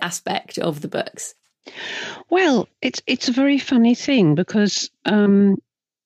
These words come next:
Speaker 2: if you like, the Roman as you say, Roman traditional religion, we think of all the gods, Jupiter and Minerva and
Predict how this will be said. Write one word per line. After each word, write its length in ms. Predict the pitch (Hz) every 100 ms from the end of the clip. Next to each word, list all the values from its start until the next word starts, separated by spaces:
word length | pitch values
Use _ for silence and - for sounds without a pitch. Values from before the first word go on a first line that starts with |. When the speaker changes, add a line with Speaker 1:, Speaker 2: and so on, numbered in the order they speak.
| -
Speaker 2:
if 220 | - -
you 100 | 202
like, 540 | 208 208 190 156 - - _ _ _ _ _
the 260 | - 160 202
Roman 680 | 196 208 202 190 180 170 - - _ _ - -
as 140 | - 175
you 80 |
say, 160 | 202 135
Roman 300 | 123 165 151
traditional 480 | - 170 - 160 147
religion, 360 | 151 151 147
we 80 | 143
think 260 | - 156 -
of 120 | 147 -
all 180 | - 156
the 100 | -
gods, 520 | - 156 147 151 -
Jupiter 760 | - 147 151 147 - 147 139 143
and 340 | 139 143 131
Minerva 720 | 147 143 151 143 139 147 139
and 280 | 139 139 131